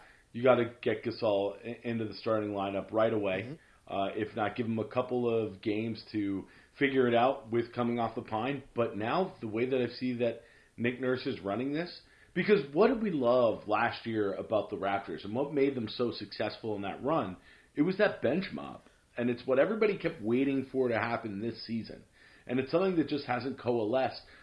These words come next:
Speaker 1: so far, I don't think. You know, you've had some flashes where the bench has been really good, but it's like,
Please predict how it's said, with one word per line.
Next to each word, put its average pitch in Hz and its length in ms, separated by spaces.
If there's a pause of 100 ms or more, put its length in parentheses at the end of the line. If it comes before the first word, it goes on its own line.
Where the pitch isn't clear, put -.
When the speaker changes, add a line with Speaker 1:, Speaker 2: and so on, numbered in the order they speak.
(200)
Speaker 1:
so 143 240
far, 160 240
I 139 140
don't 139 280
think. 185 400
You 131 100
know, 131 100
you've 143 280
had 131 340
some 139 200
flashes 120 460
where 117 120
the 107 80
bench 113 260
has 113 120
been 110 220
really 98 220
good, 131 360 (380)
but 151 80
it's 151 140
like, 170 140